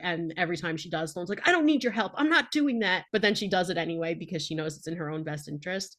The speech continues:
One of my favorite scenes in the book up until this point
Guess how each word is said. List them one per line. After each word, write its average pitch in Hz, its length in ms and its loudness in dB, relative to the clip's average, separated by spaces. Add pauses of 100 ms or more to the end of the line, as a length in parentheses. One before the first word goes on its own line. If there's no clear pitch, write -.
One 202 180 4
of 202 100 2
my 185 160 2
favorite 175 400 -2
scenes 175 460 -2 (100)
in 180 160 -2
the 180 100 -2
book 185 300 -2
up 175 160 -6
until 190 320 -4
this 185 200 -6
point 202 420 -2